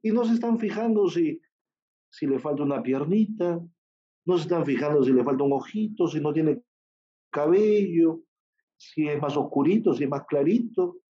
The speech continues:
No, sencillamente juegan de forma natural, sin juzgar. Yo los envidio.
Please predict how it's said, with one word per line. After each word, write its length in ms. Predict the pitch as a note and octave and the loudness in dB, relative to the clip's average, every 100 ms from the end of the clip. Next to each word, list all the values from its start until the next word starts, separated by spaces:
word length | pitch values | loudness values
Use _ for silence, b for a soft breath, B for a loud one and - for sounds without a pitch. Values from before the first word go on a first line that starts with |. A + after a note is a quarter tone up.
| - - - _ - | -20 -20 -20 _ -8
No, 280 | D#4 - _ _ _ - | -6 -8 _ _ _ -4
sencillamente 1080 | F3+ F3+ G3+ A3+ A3 A3+ A3 G3+ A3+ A3 - _ _ _ _ _ _ _ _ _ _ _ _ _ _ _ | 0 0 2 2 4 4 2 2 2 0 -2 _ _ _ _ _ _ _ _ _ _ _ _ _ _ _
juegan 580 | _ - C3+ F#2 F2 - _ _ _ - _ _ _ _ _ _ _ _ _ _ _ _ | _ -6 -4 -4 -10 -20 _ _ _ -20 _ _ _ _ _ _ _ _ _ _ _ _
de 140 | G#2 | -6
forma 480 | G2+ - C3 A#2 A2+ | -6 -4 -2 0 0
natural, 760 | G#2+ G2+ G2+ G2 A#2 A2+ E2 - _ _ - _ _ _ _ _ _ _ - | -2 -4 -4 -4 -4 -6 -8 -14 _ _ -20 _ _ _ _ _ _ _ -18
sin 320 | - C3+ A#2 | -4 0 0
juzgar. 760 | - A2 G2 G#2 A#2+ G#2+ - _ _ - _ _ _ _ - | -2 -4 -4 -4 -2 -4 -8 _ _ -20 _ _ _ _ -6
Yo 120 | C4+ | -2
los 180 | D#4 C#3+ | 0 0
envidio. 520 | A#2+ A2+ G2+ F#2 F2 | 0 0 0 -2 -8